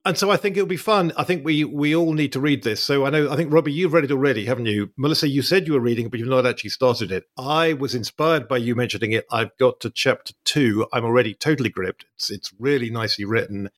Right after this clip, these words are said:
and very exciting. Yeah, and a very, very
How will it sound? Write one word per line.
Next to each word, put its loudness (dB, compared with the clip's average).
and -2
very 4
exciting. 0
Yeah, 0
and 0
a -2
very, 2
very -2